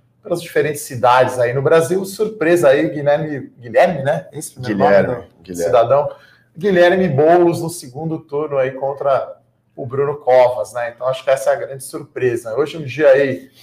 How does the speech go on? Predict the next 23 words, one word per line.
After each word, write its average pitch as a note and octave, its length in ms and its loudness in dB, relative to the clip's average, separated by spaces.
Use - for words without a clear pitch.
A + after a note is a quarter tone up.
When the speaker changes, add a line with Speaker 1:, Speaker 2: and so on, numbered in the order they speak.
Speaker 1:
mais C#3 280 0
positivo, C3+ 880 -6
com B2+ 220 -8
mais D#3+ 340 0
uma D#3+ 160 2
vacina, D3 640 -2
né, C#3+ 160 0
da C3 140 0
Moderna, E3 920 0
até - 240 -10
um, C3+ 360 -8
né, B2+ 180 -18
trocadilho B2 640 -4
infame B2+ 460 -2
aí, B2+ 160 -6
né? D3 160 -8
Uma C3 100 -8
vacina A#2+ 420 -12
Moderna C#3 600 2
contra C3+ 260 -10
a - 40 -12
covid, D3 680 -12
truts. - 800 -6